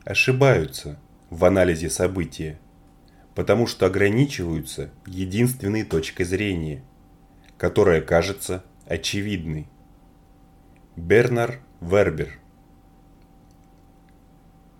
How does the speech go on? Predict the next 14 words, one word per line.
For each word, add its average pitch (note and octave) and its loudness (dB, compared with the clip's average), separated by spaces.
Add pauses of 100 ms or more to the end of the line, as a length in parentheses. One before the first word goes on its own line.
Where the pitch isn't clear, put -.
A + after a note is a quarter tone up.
(160)
Формулировка A#2+ 4
закона. D2 -6 (1500)
Закон F2+ 2 (520)
аспекта. - 0 (1800)
Рассматривание G2 4
объекта F#2+ 0
с - -8
одной F#2+ 2
из D#2+ -6
сторон, B2 0 (600)
с - -6
определенной G#2+ 4
точки F#2 -2
зрения, E2+ -4